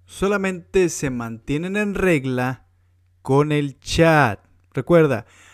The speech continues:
ellas pueden hacer lo que sea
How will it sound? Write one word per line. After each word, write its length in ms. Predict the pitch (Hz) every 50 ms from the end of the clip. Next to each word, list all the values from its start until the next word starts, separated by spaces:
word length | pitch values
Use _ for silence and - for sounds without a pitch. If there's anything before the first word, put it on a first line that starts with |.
| _ _ _ _ _
ellas 220 | - 240 247 240 -
pueden 260 | - 226 233 226 214
hacer 340 | 180 156 - 180 185 185 175
lo 300 | 190 180 175 147 - -
que 160 | - 139 127
sea 640 | - - 170 175 185 190 190 190 180 185 - _